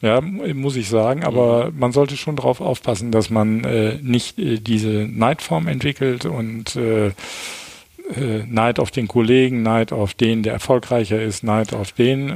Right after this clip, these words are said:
Speaker 1: ähm.
Speaker 2: Du hattest es ja einmal so ein bisschen mit dem Vodafone-Posten. War das Neids- oder Kompetitiv-Veranlagung?
Speaker 1: Also in der ersten Phase war es kompetitiv und nachher war ich eine Zeit lang neidisch,
Speaker 2: Okay.
Speaker 1: weil das war ein toller Job, den der da
Speaker 2: Ja.
Speaker 1: hatte. Und ich war neidisch, dass der den hatte, ne?
Speaker 2: Ja.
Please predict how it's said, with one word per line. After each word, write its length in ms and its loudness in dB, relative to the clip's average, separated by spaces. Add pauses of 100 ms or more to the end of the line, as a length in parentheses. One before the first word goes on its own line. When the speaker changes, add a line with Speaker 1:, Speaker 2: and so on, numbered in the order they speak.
Speaker 1:
ähm. 420 2
Speaker 2:
Du 100 0
hattest 240 2
es 140 -4
ja 100 2
einmal 160 -2
so 80 -10
ein 40 -10
bisschen 160 -6
mit 80 -8
dem 120 -6
Vodafone-Posten. 1160 -2
War 80 2
das 180 0
Neids- 320 0
oder 140 2
Kompetitiv-Veranlagung? 2000 -2 (480)
Speaker 1:
Also 280 4
in 240 0
der 200 4
ersten 300 0
Phase 380 2
war 120 2
es 140 -4
kompetitiv 720 -4
und 100 -6
nachher 600 2
war 300 4
ich 180 -2
eine 160 -6
Zeit 260 -2
lang 180 -2
neidisch, 400 -2
Speaker 2:
Okay. 100 -4
Speaker 1:
weil 140 6
das 240 -2
war 260 4 (240)
ein 160 -8
toller 260 4
Job, 240 -4
den 160 -4
der 80 -4
da 160 -4
Speaker 2:
Ja. 40 0
Speaker 1:
hatte. 180 -4
Und 100 -4
ich 120 -6
war 120 2
neidisch, 420 -2
dass 200 -2
der 120 -2
den 200 -2
hatte, 220 0
ne? 120 -12
Speaker 2:
Ja. 140 -4